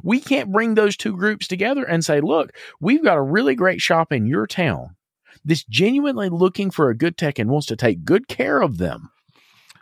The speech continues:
And you're a really good tech and you believe in doing what's right for the client."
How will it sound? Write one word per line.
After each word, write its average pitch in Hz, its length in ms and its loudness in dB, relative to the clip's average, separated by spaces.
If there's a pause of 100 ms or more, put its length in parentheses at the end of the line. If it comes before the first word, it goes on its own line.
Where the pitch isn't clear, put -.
(420)
And 139 180 4
you're 277 260 2
a 226 80 0
really 185 280 0
good 165 200 0
tech 180 260 0
and 143 140 0
you 233 140 2
believe 196 300 0
in 160 120 -4
doing 160 240 2
what's 147 200 0
right 165 260 2
for 175 100 -4
the 156 120 -2
client." 208 600 -6